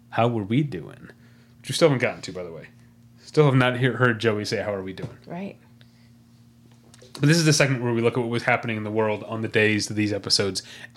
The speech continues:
Speaker 1: aired. So season three, episode eight of Friends, the one with the giant poking device, aired on Thursday, November, Thursday, November, excuse me,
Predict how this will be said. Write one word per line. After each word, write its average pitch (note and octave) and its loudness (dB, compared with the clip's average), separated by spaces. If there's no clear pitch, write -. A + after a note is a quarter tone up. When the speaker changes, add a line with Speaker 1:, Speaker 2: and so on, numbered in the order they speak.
Speaker 1:
aired. G#2+ 2
So C3 4
season F#3 4
three, D3+ 4
episode A#2+ 2
eight A2+ -2
of B2+ 2
Friends, A#2+ 4
the B2+ 4
one A#2 6
with A#2 4
the A2+ 2
giant A2 2
poking A#2 2
device, G2 -2
aired B2+ 4
on B2 0
Thursday, C3+ 4
November, A#2+ 4
Thursday, D#3 0
November, C3+ 2
excuse - -6
me, D#2 -14